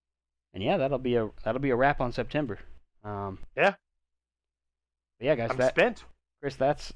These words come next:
Speaker 1: that's all I got. I've done enough rambling here. I have no idea what I just
Speaker 2: You,
Speaker 1: watched.
Speaker 2: you did great. You were less lost than I was, but you did great, and you brought us home, Cody. So si-, sign us off and get us outta here.
Speaker 1: Yeah,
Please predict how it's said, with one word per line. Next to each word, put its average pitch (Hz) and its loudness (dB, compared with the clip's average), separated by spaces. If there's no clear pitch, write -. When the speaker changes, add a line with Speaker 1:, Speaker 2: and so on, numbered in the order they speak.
Speaker 1:
that's 135 0
all 117 4
I 113 4
got. 104 2
I've 120 2
done 113 2
enough 107 0
rambling 107 -2
here. 101 2
I 110 4
have 104 -2
no 104 0
idea 98 -2
what 95 -4
I 98 -4
just 95 -10
Speaker 2:
You, 143 -4
Speaker 1:
watched. 104 2
Speaker 2:
you - 0
did 160 4
great. 135 2
You 135 -4
were 147 0
less 143 2
lost 156 6
than 147 2
I 143 6
was, 151 4
but 127 -4
you 120 -16
did 127 -2
great, 139 0
and 135 -10
you 120 -6
brought 139 6
us 143 -2
home, 120 -2
Cody. 113 -10
So 113 -12
si-, 170 6
sign 185 8
us 185 4
off 175 8
and 127 -6
get 196 6
us 165 2
outta 151 4
here. 117 -10
Speaker 1:
Yeah, 117 -4